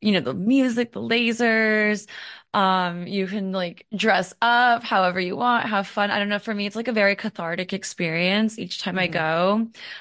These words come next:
Speaker 1: Like, I feel like it's how I keep my sanity, like, you know, work hard, play hard. And, like, that's, like, my big, like, you know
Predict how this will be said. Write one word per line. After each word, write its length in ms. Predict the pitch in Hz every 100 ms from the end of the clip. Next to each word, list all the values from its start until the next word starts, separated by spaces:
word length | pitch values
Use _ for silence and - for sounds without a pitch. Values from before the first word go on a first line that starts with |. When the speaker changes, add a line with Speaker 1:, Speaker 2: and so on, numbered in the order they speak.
| -
Speaker 1:
Like, 420 | 175 175 175 180 -
I 40 |
feel 140 | 180 196
like 60 |
it's 100 | 190
how 80 | 190
I 60 | 175
keep 140 | 175 220
my 120 | 190
sanity, 540 | - - 165 170 175
like, 360 | 180 82 - -
you 60 | 190
know, 120 | 170
work 200 | 175 180
hard, 240 | - 175 175
play 200 | - 170
hard. 460 | 180 190 185 190
And, 160 | 180 175
like, 320 | 170 180 - - - -
that's, 220 | 196 -
like, 140 | 190
my 140 | 202 185
big, 360 | 180 170 170
like, 440 | 185 180 175 - -
you 100 | 214
know 360 | 180 160 160